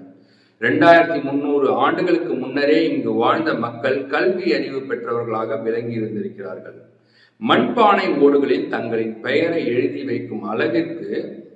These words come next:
அனைவரும் கல்வி அறிவு பெற்றவர்களாக இருந்திருக்கிறார்கள். அதில்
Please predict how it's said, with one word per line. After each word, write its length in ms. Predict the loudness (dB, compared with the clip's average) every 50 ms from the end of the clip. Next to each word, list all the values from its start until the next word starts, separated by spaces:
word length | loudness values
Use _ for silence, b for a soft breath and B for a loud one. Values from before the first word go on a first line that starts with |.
| -18 -10
அனைவரும் 640 | -6 -4 -2 0 0 2 2 2 2 0 0 -2 -2
கல்வி 420 | 0 0 2 2 0 0 2 2
அறிவு 260 | 2 2 2 0 -2
பெற்றவர்களாக 840 | -4 -4 -6 -6 -6 -4 -4 -4 -4 -2 -2 -2 -2 -2 -4 -4 -6
இருந்திருக்கிறார்கள். 880 | -4 -4 -4 -4 -6 -8 -8 -8 -8 -10 -8 -8 -10 -12 -14 -18 -20 -20 -20 -20 _ _ _ _ _ _ _ _ _ _ _ _ _
அதில் 760 | -2 0 2 4 4 4 6 6 4 4 2 0 -4 -8 -10